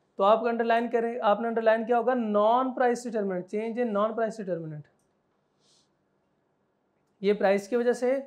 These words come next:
ये non-price determinant की वजह से। Of demand is called shift in demand। It means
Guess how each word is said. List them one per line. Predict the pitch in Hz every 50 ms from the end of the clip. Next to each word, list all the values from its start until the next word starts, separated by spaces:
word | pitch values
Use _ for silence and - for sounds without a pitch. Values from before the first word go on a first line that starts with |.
| - _ _ -
ये | 202 214
non-price | 202 190 185 190 190 196 202 196 196
determinant | - 202 185 180 160 175 180 170 175 190 180 165 165 165 160 156
की | 156
वजह | 156 151 165
से। | 151 - 160 143 143 _ _ _ _ _ _ _ _ _ _ _ _ _ _ _ _ _ _ _ _ _ _ _ _ _ _ _ _ _ _ _ _ _ _ _ _ _ _ _ _ _ _ _ _ -
Of | - 185
demand | 185 180 202 202 196 196 196 196
is | 196 -
called | - 190 185 202 226 208 - - _ _ _ _ _ _ -
shift | - - 226 202 196 202 208
in | 190 185 170
demand। | 165 160 156 165 143 139 - _ _ _ _ _ _ _ _ _ _ -
It | 233 226 277
means | 247 233 226 240 269 254 -